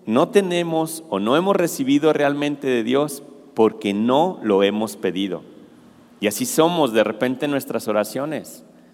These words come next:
Asumimos que Dios conoce y sabe lo que necesito, pero no se lo he pedido. O porque oro por otras cosas, asumo que Dios me las va a suplir, ¿sí? La Biblia dice, "Pedid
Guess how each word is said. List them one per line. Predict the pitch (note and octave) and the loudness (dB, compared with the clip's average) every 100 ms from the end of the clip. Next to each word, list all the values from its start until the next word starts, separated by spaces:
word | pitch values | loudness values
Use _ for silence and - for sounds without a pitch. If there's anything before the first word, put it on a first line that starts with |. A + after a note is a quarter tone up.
| _ _ _ _ | _ _ _ _
Asumimos | - G#3 A#2+ B2+ D3+ F3+ G#3 A3+ - | -6 -4 0 4 4 4 2 0 -2
que | - G2+ | -4 0
Dios | A#2 D3+ D#3+ | 4 4 4
conoce | - F3+ D#3+ E3 D#3+ E3+ | 0 0 0 0 0 -2
y | |
sabe | E3+ - C3 D3+ | -2 2 4 4
lo | D#3+ D3+ | 2 0
que | C3 | -2
necesito, | A2+ A#2 - E3 - A#2+ - - - - - - | -4 -4 -2 -4 -2 -6 -8 -18 -20 -20 -14 -2
pero | G#2+ A2 | 2 4
no | A#2 D3+ | 4 2
se | D#3 D3 | 4 4
lo | B2+ C3 | 4 4
he | |
pedido. | C#3+ C3+ B2+ E3+ E3 G2+ - - - - - _ _ _ _ _ - | 2 0 0 -2 -4 -8 -14 -20 -20 -20 -20 _ _ _ _ _ 4
O | B2+ B2+ | 4 6
porque | C#3+ C#3 C#3+ | 4 6 6
oro | C#3+ F3 A3+ | 8 8 6
por | F3+ D#3+ | 6 6
otras | E3+ F#3 F#3 | 6 4 2
cosas, | - E3 E3+ F#3 D#3+ | 2 2 4 2 2
asumo | B2 - D3+ E3 G3 G#3 | 0 4 4 4 2 2
que | C3 | 0
Dios | G2+ A2 A#2+ C#3 D3+ | 0 4 6 4 2
me | D3+ | 2
las | A#2 G2+ | 2 4
va | F#2+ | 2
a | G2 | 2
suplir, | - A2+ C3+ D#3+ D3 - - - - - - | -2 -4 0 0 -2 -12 -18 -20 -20 -20 -18
¿sí? | - A#2 C3+ - - - - - - _ _ _ _ _ _ _ _ _ _ _ _ _ _ _ | -4 -2 -2 -6 -16 -20 -20 -20 -20 _ _ _ _ _ _ _ _ _ _ _ _ _ _ _
La | G2+ G#2+ | 2 4
Biblia | C3+ D#3 D#3+ | 6 6 6
dice, | D#3+ D#3 | 4 4
"Pedid | - C3 B2+ E3 G3+ | 4 4 4 4 2